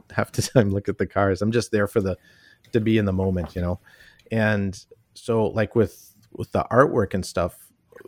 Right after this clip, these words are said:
what, learning about the, the maker community and things like that, like you say, there's things that I know I can't do, like that, that, that board that you made for me,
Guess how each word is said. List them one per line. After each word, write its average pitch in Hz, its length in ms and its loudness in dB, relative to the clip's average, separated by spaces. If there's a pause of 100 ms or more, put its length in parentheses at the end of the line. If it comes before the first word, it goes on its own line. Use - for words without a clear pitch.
(100)
what, 107 520 2
learning 131 440 2
about 107 260 0
the, 101 200 -2
the 98 100 -2
maker 110 300 2
community 104 480 0
and 95 140 -2
things 98 180 -2
like 90 140 -2
that, 92 140 2
like 92 120 0
you 82 80 -4
say, 87 160 -2
there's 87 180 -6
things 107 220 0
that 101 80 0
I 92 80 0
know 98 160 2
I 92 60 0
can't 92 320 -6
do, 113 360 0 (400)
like 104 260 0 (380)
that, 110 180 2 (280)
that, 107 240 2 (160)
that 101 300 -2
board 120 300 2
that 104 140 -2
you 101 140 -2
made 98 480 -2
for - 280 -6
me, 92 420 -2